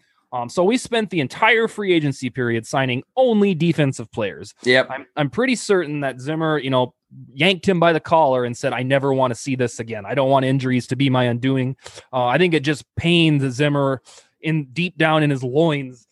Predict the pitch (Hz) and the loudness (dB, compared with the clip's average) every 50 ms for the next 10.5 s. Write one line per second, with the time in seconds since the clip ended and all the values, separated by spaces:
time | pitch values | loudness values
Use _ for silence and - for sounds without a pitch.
0 | _ _ _ _ 131 127 123 - 151 135 131 135 - - 151 143 - 160 147 143 | _ _ _ _ -8 -8 -8 -6 -4 0 2 2 2 2 0 -2 -4 -2 -2 0
1 | 147 160 165 160 - 170 165 151 147 143 139 139 131 139 143 131 127 - _ - | 2 0 0 0 0 0 0 2 2 2 0 0 0 0 0 0 -2 -2 _ -4
2 | 139 127 120 110 - 135 123 113 - - - 117 107 117 110 104 95 98 104 - | -6 -6 -6 -8 -10 -10 -10 -10 -12 -14 -16 -14 -12 -10 -10 -10 -12 -14 -18 -8
3 | - 151 135 127 - 196 185 - - 160 147 135 131 123 120 - _ _ _ - | -2 0 2 4 4 4 4 2 2 0 0 0 0 0 -2 -4 _ _ _ -4
4 | 147 - - 208 196 170 - - - 170 151 - 151 139 127 147 143 - - - | -4 -2 2 2 2 2 2 0 0 0 2 2 -2 -2 -2 -2 -4 -4 -4 -4
5 | 143 135 131 123 123 113 - 139 127 123 113 - - 135 123 120 135 147 - _ | -4 -2 -2 -2 -6 -8 -8 -6 -6 -6 -6 -6 -8 -8 -4 -2 -2 -2 -4 _
6 | _ _ _ _ _ _ 196 202 - 151 170 185 165 143 180 170 160 147 147 143 | _ _ _ _ _ _ -2 -2 -2 0 0 0 2 4 4 2 2 2 2 0
7 | 120 98 120 139 131 - - - - _ _ _ _ - - _ _ - 165 170 | -2 -2 -4 -6 -6 -6 -8 -14 -20 _ _ _ _ -20 -20 _ _ -2 0 0
8 | 196 190 220 233 170 - 190 247 262 262 226 185 247 233 - 233 226 220 226 208 | 0 2 2 0 2 2 2 2 2 2 0 0 0 0 2 0 -2 -4 -6 -8
9 | 240 233 240 254 277 202 135 - 143 135 135 120 120 110 101 117 131 - - 131 | -8 -8 -6 -4 -4 -4 -4 -6 -6 -6 -6 -6 -8 -8 -4 -2 0 2 2 2
10 | - - - 135 127 123 120 120 117 107 | 0 -2 -2 0 2 2 4 2 0 -2